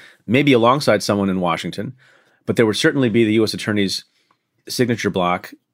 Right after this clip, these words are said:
on the motion, and a particular assistant U S attorney would be on the motion.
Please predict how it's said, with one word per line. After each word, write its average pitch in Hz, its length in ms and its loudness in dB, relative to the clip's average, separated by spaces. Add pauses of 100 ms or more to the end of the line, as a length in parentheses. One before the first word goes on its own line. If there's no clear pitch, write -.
(140)
on 101 180 0
the 95 100 -2
motion, 101 640 -4 (640)
and 101 320 0
a 104 80 -4
particular 107 540 -2 (180)
assistant 98 360 -4
U 104 80 -2
S 98 100 -6
attorney 160 280 -4
would 101 140 0
be 98 100 -4
on 95 80 -4
the 92 60 -4
motion. 92 400 -6